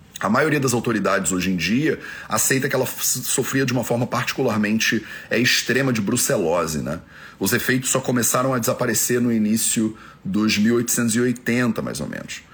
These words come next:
Ela continuou produtiva, né? Mesmo doente, mesmo tendo um monte de sintomas que poderiam ser incapacitantes.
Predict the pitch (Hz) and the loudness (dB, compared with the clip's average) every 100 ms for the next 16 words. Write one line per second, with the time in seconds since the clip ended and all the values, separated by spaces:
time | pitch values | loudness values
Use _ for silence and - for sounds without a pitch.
0 | - - - - 120 147 165 156 131 113 | -20 -20 -6 0 2 4 2 2 0 0
1 | 139 - 151 165 190 202 - - 139 110 | 0 2 0 2 2 2 2 2 4 2
2 | 85 87 101 117 135 135 117 101 120 123 | 0 2 0 2 0 2 2 2 2 2
3 | 104 85 95 - 113 113 98 107 110 104 | 2 2 0 -2 -2 -2 0 0 -2 -4
4 | - 104 - 90 101 - - - - 131 | -2 -4 -4 -2 -2 -4 -10 -18 -8 -2
5 | 131 117 123 - 110 113 110 101 - - | 0 2 2 2 0 0 -2 -2 -4 -2
6 | 101 107 - | -2 -2 -4